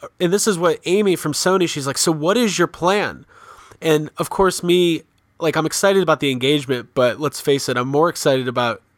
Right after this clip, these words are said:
the new <laughs> Ghostbusters movie. Uh, not more excited, but equally excited. She's like, "So what's your plan?" So this is, uh, a couple days before Valentine's Day, and I'm li-, so this is what I say. I go, "Well, my original plan was to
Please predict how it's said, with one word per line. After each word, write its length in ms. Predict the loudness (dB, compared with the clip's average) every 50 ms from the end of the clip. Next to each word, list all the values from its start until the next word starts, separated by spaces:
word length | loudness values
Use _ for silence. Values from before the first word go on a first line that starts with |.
| _ _
the 120 | -12 -8 -4
new 160 | 0 0 0
<laughs> 60 | 2 2
Ghostbusters 640 | 2 2 2 2 0 0 0 0 -4 -6 -6 -4
movie. 320 | -2 -2 -2 -2 -4 -8 -8 -10 -10
Uh, 920 | -10 -6 -4 -4 -4 -4 -4 -4 -4 -2 0 2 4 4 4 4 4 2 0 -4 -10 -10 -10 -12 -8 -4
not 200 | 0 0 0 2
more 200 | 2 2 2 2 0
excited, 380 | 0 0 0 0 2 2 2
but 100 | 0 -2 0
equally 420 | 0 0 0 0 0 0 0 0
excited. 300 | 0 -2 -2 0 0 0
She's 180 | 0 -2 -2 -2
like, 100 | -2 -2
"So 140 | 0 0 0
what's 240 | 2 0 0 0 -2
your 80 | -4 -2
plan?" 440 | -2 0 0 2 2 2 0 -2
So 180 | -4 -6 -6 -4
this 180 | -4 -2 -2 0
is, 200 | 0 0 -2 -4
uh, 360 | -4 -2 -2 0 0 0 -2 -2 _ _ _ _ _ _
a 20 | _ _
couple 240 | -2 -2 0 0 0
days 240 | 0 0 0 0 -2
before 240 | -4 -4 -2 -2
Valentine's 520 | 0 0 0 0 0 0 -2 -4 -6 -6 -6
Day, 160 | -6 -6 -4
and 100 | -4 -4
I'm 120 | -4 -4
li-, 100 | -6 -6 -8 _ -14 -18
so 160 | -12 -10 -8 -6
this 180 | -4 -4 -4
is 80 | -2 0
what 80 | 2 2
I 60 | 0
say. 200 | 0 0 0 0
I 40 | 2
go, 100 | 0 0
"Well, 420 | 0 0 2 2 2 2 0 -2 -6 -20 -20 -20 -20 -20 -20 -20 -20 _
my 160 | -2 0 2
original 480 | 2 2 2 2 0 0 0 0 0 0
plan 420 | 0 0 0 2 2 2 2 0 0
was 220 | 0 0 -2 -2 -6
to 360 | -6 -2 0 0 0 0